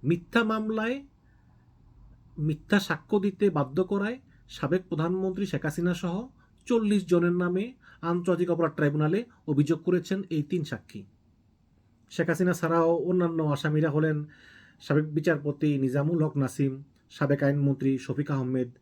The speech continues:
সাবেক আইন প্রতিমন্ত্রী কামরুল ইসলাম, আন্তর্জাতিক অপরাধ ট্রাইব্যুনালের সাবেক বিচারক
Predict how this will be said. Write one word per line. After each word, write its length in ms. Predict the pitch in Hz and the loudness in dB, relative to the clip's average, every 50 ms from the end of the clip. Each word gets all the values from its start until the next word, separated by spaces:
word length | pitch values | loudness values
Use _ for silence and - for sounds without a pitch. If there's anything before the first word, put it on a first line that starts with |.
| _ _ _ _ - | _ _ _ _ -16
সাবেক 320 | - - 139 123 180 151 | -8 -4 -2 0 2 2
আইন 140 | 143 143 143 | 2 2 2
প্রতিমন্ত্রী 480 | - 151 151 151 139 135 123 135 131 131 | 0 -2 0 0 0 0 2 2 0 0
কামরুল 340 | - 139 135 139 143 131 | 0 0 0 2 2 2
ইসলাম, 480 | 135 127 - - 135 127 123 123 120 123 _ _ _ _ _ _ _ _ _ _ _ _ _ - | 2 0 -2 -4 -4 -4 -4 -8 -10 -14 _ _ _ _ _ _ _ _ _ _ _ _ _ -6
আন্তর্জাতিক 360 | 139 143 135 147 151 147 139 | -4 -2 0 2 2 2 2
অপরাধ 360 | 147 - 147 143 139 139 - | 0 2 4 4 2 2 2
ট্রাইব্যুনালের 420 | - 139 127 123 131 135 135 135 135 | 2 2 2 2 2 2 2 2 2
সাবেক 200 | - 139 135 131 | 2 0 0 0
বিচারক 500 | 143 139 - 147 127 123 117 - - | 0 0 2 2 2 0 -2 -4 -10